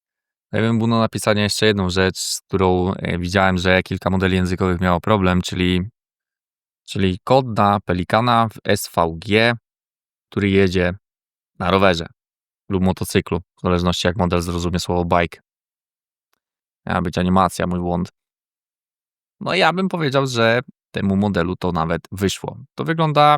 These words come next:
karykaturalnie i paskudnie, ale wygląda, jakoś wygląda. Dotychczas pierwszym modelem chyba, który to zrobił, był G P T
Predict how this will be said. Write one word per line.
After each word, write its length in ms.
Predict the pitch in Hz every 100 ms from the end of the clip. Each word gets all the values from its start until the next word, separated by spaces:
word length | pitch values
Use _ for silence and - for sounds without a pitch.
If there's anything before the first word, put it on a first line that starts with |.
| -
karykaturalnie 720 | 135 135 135 151 123 123 117 -
i 100 | 123
paskudnie, 840 | - 110 - 104 98 101 104 113 127 _ _ _ -
ale 380 | 123 131 139 139 _ _ _
wygląda, 480 | 117 113 120 95 90 -
jakoś 420 | 95 87 - -
wygląda. 460 | - 90 85 90 - _ _ _ _ _ -
Dotychczas 600 | 98 123 - 135 131 - -
pierwszym 320 | 120 120 -
modelem 400 | 135 120 127 131
chyba, 280 | 127 120 113
który 340 | - 110 101 95
to 320 | 98 98 95 98
zrobił, 440 | 92 95 107 107
był 160 | 95 90
G 120 | 98
P 140 | 95
T 320 | - 92 90